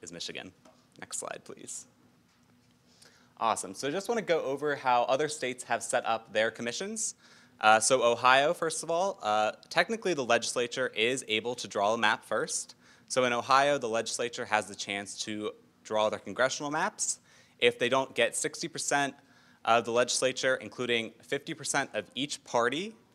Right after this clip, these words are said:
to agree on a map, it then gets punted to the independent commission. That independent commission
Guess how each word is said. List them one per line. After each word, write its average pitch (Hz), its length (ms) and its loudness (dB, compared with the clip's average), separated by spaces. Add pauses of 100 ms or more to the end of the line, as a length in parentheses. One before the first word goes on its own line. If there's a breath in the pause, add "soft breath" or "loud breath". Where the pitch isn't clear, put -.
to 123 180 -2
agree 117 340 0
on 117 160 2
a 110 60 -2
map, 107 400 2
it 113 180 -10
then 117 240 2
gets 110 220 -4
punted 135 580 -4
to 117 260 -6
the 107 380 -8 (420 soft breath)
independent 139 540 -2
commission. 202 460 -2 (540 soft breath)
That 135 220 6
independent 156 520 0
commission 160 480 0